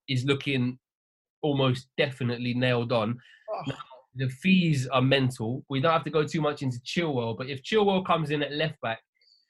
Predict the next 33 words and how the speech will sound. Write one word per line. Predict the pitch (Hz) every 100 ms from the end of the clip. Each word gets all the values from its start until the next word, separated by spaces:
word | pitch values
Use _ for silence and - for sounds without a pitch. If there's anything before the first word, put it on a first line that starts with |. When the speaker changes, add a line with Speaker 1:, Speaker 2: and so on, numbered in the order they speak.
| -
Speaker 1:
a | 127 -
few | 202 185
other | 175
people | 165 160 139 143 139
have | 135
asked | 139 135 131 - -
if | - - - - -
we, | 139 143
if | 139
we | 143 139 135 135 135 _ _ -
sign | - 139 135
any | 135 131 127
centre | 180 180
backs. | 123 113 - -
So, | 131 120 - _ _ -
for | 139
example, | 127 151 151 135 147 143 131 - - -
um, | 123 123 120 117
Aladdin | 123 147 147
C | 131 147
F | 131
C | - 151 143
just | 131 -
said | 127 -
centre | 151 147
back | 147 135
problem | - 135 139 131
is | 123
a | 107
big | 143 131
inconsistency | 131 127 123 - 131 147 143 - 143
for | 143 143 139
us | 131 131